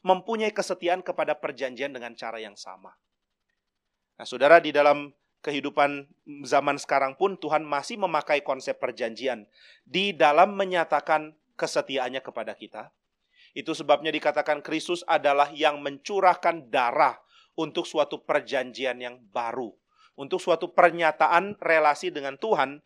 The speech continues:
yang menggenapi cara yang lama dengan kesempurnaan pengorbanan dan dengan kesempurnaan relasi yang sekarang dipulihkan. Sehingga relasi yang dipulihkan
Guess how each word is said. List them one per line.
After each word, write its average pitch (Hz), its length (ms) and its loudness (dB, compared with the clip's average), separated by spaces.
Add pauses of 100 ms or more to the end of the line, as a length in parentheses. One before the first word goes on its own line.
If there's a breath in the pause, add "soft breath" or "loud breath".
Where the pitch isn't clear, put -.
(200 soft breath)
yang 170 240 8
menggenapi 156 720 -2
cara 139 240 -2
yang 135 160 -6
lama 143 480 0 (320 soft breath)
dengan 165 400 0
kesempurnaan 175 800 -2
pengorbanan 151 720 0 (320)
dan 165 320 4
dengan 156 240 -4
kesempurnaan 139 800 -6
relasi 127 640 -4 (240 soft breath)
yang 127 240 -10
sekarang 120 320 -6
dipulihkan. 101 480 -16 (640)
Sehingga 196 400 4
relasi 214 400 8
yang 208 160 0
dipulihkan 190 400 -2